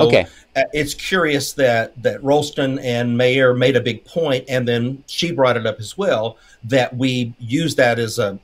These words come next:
Speaker 2: as a basis, as something that was definitive, and we never did that.
Speaker 1: Okay, fair, fair enough. Anything else on that before we shift to the second article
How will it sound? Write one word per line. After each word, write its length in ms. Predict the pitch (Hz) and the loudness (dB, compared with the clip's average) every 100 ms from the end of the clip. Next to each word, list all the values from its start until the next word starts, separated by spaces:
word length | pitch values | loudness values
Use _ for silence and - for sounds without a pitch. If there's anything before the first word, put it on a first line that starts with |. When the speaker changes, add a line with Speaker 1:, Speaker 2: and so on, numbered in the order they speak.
| - | -8
Speaker 2:
as 160 | 110 | -6
a 80 | 104 | -6
basis, 680 | 101 120 131 127 104 107 - | -2 0 0 -4 -8 -10 -8
as 160 | 113 | -6
something 300 | - 143 143 | -4 -2 -2
that 140 | 127 135 | -2 -4
was 120 | - | -6
definitive, 600 | 120 - 120 82 - - - | -6 -4 -4 -4 -16 -18 -10
and 160 | 110 | -6
we 80 | 117 | -2
never 260 | 117 117 101 | 0 0 -2
did 220 | 92 92 | -8 -14
that. 220 | - - _ _ _ _ _ - | -18 -20 _ _ _ _ _ 0
Speaker 1:
Okay, 280 | 131 104 - _ | 0 0 -4 _
fair, 260 | - 127 - | 4 4 2
fair 180 | - 143 | 2 4
enough. 180 | 110 - - _ - | 4 0 -10 _ 4
Anything 460 | 214 226 196 170 | 6 6 4 6
else 320 | 139 120 - - | 6 4 2 0
on 160 | 131 | 2
that 220 | 123 117 - | 4 2 0
before 280 | 104 131 | 2 4
we 100 | 117 | 4
shift 320 | 110 - 123 - | 2 2 0 0
to 80 | |
the 80 | 101 | -4
second 420 | - - 123 117 107 | -2 2 2 0 0
article 540 | 107 98 - 92 90 | 0 0 0 -2 -2